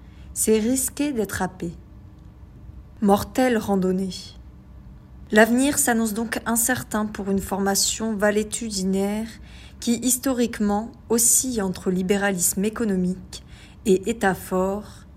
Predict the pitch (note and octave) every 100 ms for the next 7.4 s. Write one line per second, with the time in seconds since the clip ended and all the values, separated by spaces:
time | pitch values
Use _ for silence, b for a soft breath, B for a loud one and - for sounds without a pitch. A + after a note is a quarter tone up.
0 | B B B B - C4 A#3+ A#3 A3+ A3+
1 | A#3+ G3+ F#3 F#3 F#3 - G3+ - - A3
2 | - F#3 - G3 G#3 G#3+ A3+ B B B
3 | B - G#3+ F3+ A3 A#3+ G3 F3+ F3+ G3+
4 | F#3 - - E3+ F3 - - - - -
5 | - - - - B B B B B B
6 | - G#3+ G#3 A#3 A3 G3+ F#3+ A3+ - A3
7 | G3+ G#3+ A#3